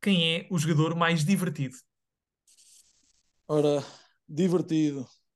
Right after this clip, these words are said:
Speaker 1: Atenção que ao longo destas, destas perguntas também te podes nomear a ti.
Speaker 2: Mais, <laughs> sim. Ora bem, mais divertido, deixa-me pensar. Essa, essa não é fácil, essa não é fácil. Ora, divertido.
Speaker 1: Não é fácil porque há muitos ou não é fácil
Speaker 2: Ah,
Speaker 1: porque há
Speaker 2: sim, não,
Speaker 1: poucos?
Speaker 2: não,
Speaker 1: <laughs>
Speaker 2: não.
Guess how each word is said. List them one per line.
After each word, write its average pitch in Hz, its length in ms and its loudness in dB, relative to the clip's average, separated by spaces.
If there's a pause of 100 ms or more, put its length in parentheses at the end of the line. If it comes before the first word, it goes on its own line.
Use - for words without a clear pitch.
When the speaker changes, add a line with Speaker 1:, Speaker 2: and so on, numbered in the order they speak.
Speaker 1:
Atenção 170 420 0
que 208 120 0
ao 180 100 6
longo 190 200 4
destas, 151 500 0
destas 147 300 -2
perguntas 175 440 0
também 185 240 0
te 175 100 -10
podes 175 300 2
nomear 180 320 2
a 202 60 -2
ti. 143 260 -10 (1000)
Speaker 2:
Mais, 151 460 -4
<laughs> - 40 -2
sim. - 400 4 (440)
Ora 151 280 10
bem, 143 140 10
mais 156 300 4
divertido, 143 680 -2
deixa-me 139 340 -2
pensar. 127 540 0 (1080)
Essa, 131 460 -6 (100)
essa - 240 -2
não 139 140 0
é - 20 0
fácil, 127 480 0
essa 110 160 -10
não 123 100 -4
é 120 40 -4
fácil. 123 420 -2 (180)
Ora, 127 400 6
divertido. 139 600 4
Speaker 1:
Não 139 60 8
é - 40 6
fácil 180 260 4
porque 147 160 -2
há 180 80 6
muitos 202 220 4
ou 208 80 0
não 196 100 0
é 190 40 0
fácil 190 220 0
Speaker 2:
Ah, 202 100 6
Speaker 1:
porque 180 140 4
há 226 40 6
Speaker 2:
sim, 202 80 2
não, 151 60 2
Speaker 1:
poucos? - 180 -4
Speaker 2:
não, 208 140 0
Speaker 1:
<laughs> 180 680 4
Speaker 2:
não. - 120 -6